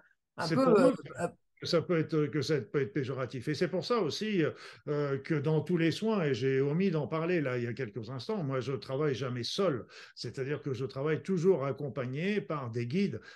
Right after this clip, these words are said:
Speaker 2: par des êtres de lumière, par des, des, on va parler, moi je parle des médecins du ciel, mais on va peut parler des vétérinaires du ciel, et cetera. Et donc, euh, euh, ça, c'est, c'est des éléments qui nous renforcent, qui nous protègent. Et il faut bien savoir que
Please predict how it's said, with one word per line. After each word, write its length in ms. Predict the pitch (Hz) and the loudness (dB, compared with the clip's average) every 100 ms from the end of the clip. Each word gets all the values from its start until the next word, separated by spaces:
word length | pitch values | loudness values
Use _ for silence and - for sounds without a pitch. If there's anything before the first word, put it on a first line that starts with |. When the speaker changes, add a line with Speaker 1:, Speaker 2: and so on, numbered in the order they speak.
| - | -12
Speaker 2:
par 140 | 113 110 | -8 -6
des 220 | 113 131 | -2 2
êtres 280 | 175 165 151 | 2 2 0
de 100 | 170 | 0
lumière, 540 | 170 175 185 165 120 | 0 0 -2 -4 -4
par 180 | 120 110 | -6 -6
des, 140 | 123 127 131 127 | -6 -4 -4 -4
des, 420 | 117 120 113 127 | -4 -4 -4 -4
on 100 | 131 | -4
va 160 | 123 135 | -4 -4
parler, 380 | 143 139 170 151 | -2 0 0 0
moi 120 | 123 | -2
je 80 | - | -4
parle 160 | 135 127 | -6 -4
des 100 | 135 | -4
médecins 360 | 143 - 151 | -4 -4 -6
du 160 | 135 139 | -4 -2
ciel, 260 | 175 165 | 0 0
mais 80 | 131 | -2
on 80 | 117 | -6
va 100 | 117 | -6
peut 140 | 135 | -6
parler 260 | 127 131 165 | -4 -2 -2
des 160 | 123 120 - - | -2 -6 -14 -6
vétérinaires 720 | 120 170 170 147 156 151 131 | 4 6 6 4 4 2 0
du 120 | 160 | -4
ciel, 340 | - 214 202 143 | -2 2 2 2
et 120 | 135 | 0
cetera. 480 | 139 175 175 165 135 | -2 -2 2 2 2
Et 40 | |
donc, 300 | 156 156 151 | 0 -2 0
euh, 120 | 127 - - - | -4 -4 -16 -6
euh, 340 | 147 143 131 127 | 0 2 2 0
ça, 260 | - 165 | 2 2
c'est, 400 | 147 160 147 143 | 2 2 2 2
c'est 200 | - 156 | -2 -4
des 200 | 131 131 | -2 -2
éléments 420 | 143 143 170 208 180 | 0 0 0 0 0
qui 160 | 160 | 0
nous 180 | 143 131 | 0 0
renforcent, 580 | 107 165 190 202 - - | -2 -2 -2 -2 -6 -6
qui 80 | 139 | -6
nous 160 | 127 | -6
protègent. 520 | 117 147 143 208 190 - - - | -4 -4 -2 0 0 -2 -16 -2
Et 100 | 151 | 0
il 80 | 165 | 2
faut 160 | 190 | 2
bien 180 | 151 170 | 2 0
savoir 460 | - 160 185 220 - | 0 -2 -2 -4 -2
que 240 | 190 175 | -2 -2